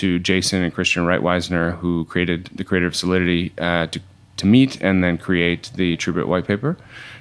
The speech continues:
And so we've sort of said, "Okay, that was the first thing we were going to build." We've actually built that. It's on Rinkeby testnet. The ability to lock Doge and verify,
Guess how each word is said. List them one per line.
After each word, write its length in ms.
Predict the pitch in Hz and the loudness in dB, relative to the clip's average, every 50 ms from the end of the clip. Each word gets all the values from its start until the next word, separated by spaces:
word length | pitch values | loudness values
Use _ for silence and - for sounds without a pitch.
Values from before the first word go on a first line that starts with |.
| - - - | -20 -12 -4
And 500 | - 98 101 101 98 101 101 101 101 101 | 0 2 4 6 6 6 6 4 4 4
so 100 | - 107 | 4 4
we've 140 | 107 107 101 | 2 2 2
sort 160 | - 123 123 | 2 2 2
of 60 | 110 | 2
said, 140 | - - 101 98 | 2 2 2 2
"Okay, 140 | - 90 | 2 2
that 140 | 87 104 101 | 2 2 2
was 100 | 104 107 | 2 0
the 80 | - 92 - - | -2 -4 0 0
first 160 | 101 95 - | 0 0 0
thing 140 | - 95 95 | 0 0 0
we 80 | 92 | 0
were 60 | 90 87 90 | 0 0 0
going 120 | 90 87 82 | 0 0 -2
to 60 | 80 | -2
build." 340 | - 95 101 127 147 - - 127 - | -2 0 0 0 -2 -4 -10 -8 -6
We've 200 | 92 98 98 104 | -2 0 0 0
actually 260 | 113 - - 101 98 | 0 0 0 0 0
built 300 | 90 80 98 95 92 85 | 0 0 0 0 0 2
that. 300 | - 95 92 92 - - - | 0 2 2 2 0 -2 -4
It's 140 | - - - - | -8 -4 -2 0
on 100 | 98 95 | 0 2
Rinkeby 360 | 90 90 90 85 98 80 87 80 | 0 0 -2 -2 -4 -4 -4 -2
testnet. 520 | - 117 110 104 - - 107 107 104 - - - - - - - - - - | 2 2 2 2 2 2 2 2 2 0 -4 -12 -18 -18 -18 -18 -18 -6 0
The 100 | - 101 | 2 2
ability 500 | 92 85 101 98 101 101 87 98 95 92 - - - | 4 4 4 4 4 4 4 2 0 0 -2 -2 0
to 380 | 90 87 90 90 87 82 - - | 0 2 2 2 0 -2 -4 -6
lock 460 | - 92 95 98 101 101 101 - - 95 | -4 0 2 2 2 2 0 -2 -4 -2
Doge 520 | 104 90 87 87 87 90 90 92 92 95 92 | 0 0 2 2 0 0 -2 -4 -6 -6 -6
and 180 | 92 90 90 | -6 -6 -2
verify, 680 | 85 95 92 92 90 - - 92 90 87 87 87 87 | 0 2 2 2 0 0 0 0 2 2 0 0 -2